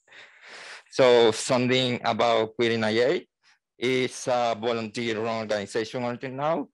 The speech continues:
It's part of stine, that is an organization that works for advo-, for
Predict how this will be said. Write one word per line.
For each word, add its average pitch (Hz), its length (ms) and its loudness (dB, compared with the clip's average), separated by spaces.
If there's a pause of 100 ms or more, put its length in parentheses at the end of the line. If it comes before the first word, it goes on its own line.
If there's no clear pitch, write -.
(300)
It's - 200 -6
part 127 520 2
of 120 360 0
stine, 143 520 -4
that 110 200 0
is 110 160 -8
an 117 80 -2
organization 107 800 -4
that 107 480 -2 (120)
works 113 640 -2 (480)
for 123 280 -2
advo-, 113 500 -2
for 113 800 2